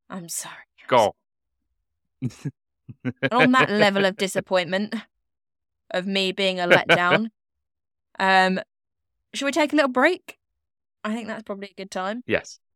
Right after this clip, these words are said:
Speaker 2: That sounds like a good
Speaker 1: Fantastic.
Speaker 2: idea. Um, I can ponder more
Speaker 1: Yes.
Speaker 2: s-, disturbing questions that normal people would never <laughs> ponder.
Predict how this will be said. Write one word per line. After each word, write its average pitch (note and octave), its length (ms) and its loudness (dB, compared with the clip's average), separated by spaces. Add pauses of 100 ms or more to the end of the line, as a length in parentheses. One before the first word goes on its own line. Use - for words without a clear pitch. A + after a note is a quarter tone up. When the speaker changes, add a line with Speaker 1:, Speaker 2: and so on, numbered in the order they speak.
(960)
Speaker 2:
That - 140 -4
sounds F2 220 -2
like E2+ 80 -6
a - 20 -8
good E2+ 200 -8
Speaker 1:
Fantastic. - 40 -6
Speaker 2:
idea. D#2 380 -6 (220)
Um, E2+ 520 0 (580)
I F2+ 140 -4
can E2+ 320 -10 (240)
ponder F#2 400 2
more D#2+ 380 -4 (680)
Speaker 1:
Yes. D#3+ 400 -14 (540)
Speaker 2:
s-, - 140 -12 (540)
disturbing F#2 600 2
questions - 640 -2 (260)
that D#2+ 220 2 (140)
normal F2 340 2
people D#2+ 420 -4 (240)
would E2 180 -4
never F2 400 4
<laughs> - 80 -20
ponder. F2+ 380 -2